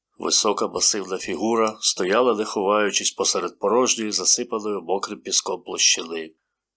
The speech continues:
Далекі блискавки спалахували на її масивних обладунках. Мисливець водив з боку в бік невідомою зброєю,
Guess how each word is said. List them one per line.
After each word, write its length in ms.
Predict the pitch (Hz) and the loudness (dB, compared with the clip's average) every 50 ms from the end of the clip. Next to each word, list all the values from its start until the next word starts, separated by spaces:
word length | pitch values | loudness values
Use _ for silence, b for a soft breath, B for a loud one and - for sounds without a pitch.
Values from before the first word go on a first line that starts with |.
| _ - | _ -4
Далекі 460 | 101 90 87 87 90 90 - - 92 | 0 2 2 4 2 2 0 -4 -6
блискавки 680 | 80 82 92 101 110 110 - - 110 101 90 - 107 | -2 0 0 2 4 4 2 2 0 -4 -6 -4 -2
спалахували 840 | 95 - - - 87 85 85 92 101 98 - 113 101 92 92 90 85 | -2 -2 0 0 0 0 2 2 2 2 0 0 0 0 -2 -2 -2
на 120 | 85 85 | -2 -2
її 120 | 85 85 80 | -2 -2 -4
масивних 640 | 80 78 - - - 95 87 92 98 95 - - | -2 0 0 0 0 -2 -6 -8 -8 -8 -6 -6
обладунках. 1000 | 90 85 85 87 85 80 85 85 82 80 80 - - 98 90 - - - - _ _ _ _ _ _ _ _ _ _ - | -6 -4 -2 -4 -2 -2 -4 -6 -6 -6 -6 -8 -8 -8 -8 -10 -12 -20 -20 _ _ _ _ _ _ _ _ _ _ -4
Мисливець 540 | 101 92 - - - 120 123 117 107 98 - | -2 0 0 2 0 0 0 0 2 0 2
водив 320 | 101 98 95 101 98 92 90 | 0 0 -2 -2 -4 -4 -6
з 80 | 87 | -4
боку 360 | 85 92 95 90 - - 92 | -2 0 0 0 0 -4 -6
в 60 | 82 78 | -6 -6
бік 300 | 87 104 110 - - 101 | -4 -4 -4 -4 -6 -8
невідомою 540 | 87 90 87 92 95 90 80 87 85 85 | -6 -6 -2 0 0 0 0 -2 -4 -4
зброєю, 800 | 85 85 - - 92 101 110 120 120 117 113 107 104 101 98 98 | -4 -4 -4 -2 0 2 2 2 2 2 0 -2 -4 -6 -8 -10